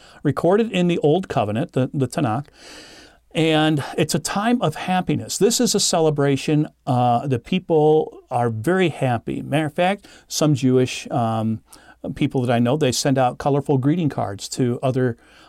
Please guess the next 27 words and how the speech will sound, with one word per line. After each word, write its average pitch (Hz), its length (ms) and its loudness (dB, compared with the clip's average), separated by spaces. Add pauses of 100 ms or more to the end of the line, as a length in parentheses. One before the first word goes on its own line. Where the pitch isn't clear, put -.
uh, 156 140 -6
family 139 340 2
members 135 380 2
and 131 100 0
to 131 80 -2
friends 156 440 0
to 165 100 0
wish 180 260 2
them 113 300 -4
a 127 80 0
new 117 180 2
year, 113 460 -6 (100)
and 117 140 -2
they 117 80 -2
do 117 160 -2
this. 113 260 -10
Remember, 160 220 0
this 139 160 0
was 220 120 0
in 233 100 2
September. - 600 -4 (480)
Um, 120 380 2 (320)
and 156 360 -2
they, 147 440 2
they 147 260 2
call 233 480 2
it, 135 240 2